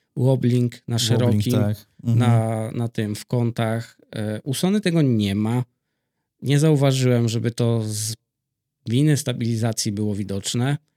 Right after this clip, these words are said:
Speaker 1: i więc oni chyba chcieli zachować to i dosyć długo nad tym pracowali, żeby to,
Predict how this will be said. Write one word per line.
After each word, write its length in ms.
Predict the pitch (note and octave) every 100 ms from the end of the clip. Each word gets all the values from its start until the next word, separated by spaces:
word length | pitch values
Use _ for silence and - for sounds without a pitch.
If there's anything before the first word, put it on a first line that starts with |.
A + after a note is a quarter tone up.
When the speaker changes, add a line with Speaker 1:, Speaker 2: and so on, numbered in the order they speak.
| _
Speaker 1:
i 100 | -
więc 280 | B2+ D3+ D3 -
oni 180 | C#3+ D3+
chyba 200 | D3 C#3+
chcieli 360 | - C#3+ C3+
zachować 600 | B2+ B2 B2+ B2 C3 -
to 160 | - C3+
i 260 | B2 A#2+
dosyć 340 | A#2 A#2+ - A2
długo 240 | A#2+ A2+
nad 200 | A#2 A2
tym 120 | -
pracowali, 500 | A2 A2 - A2 A2
żeby 240 | G#2+ A2+ G#2
to, 260 | - A2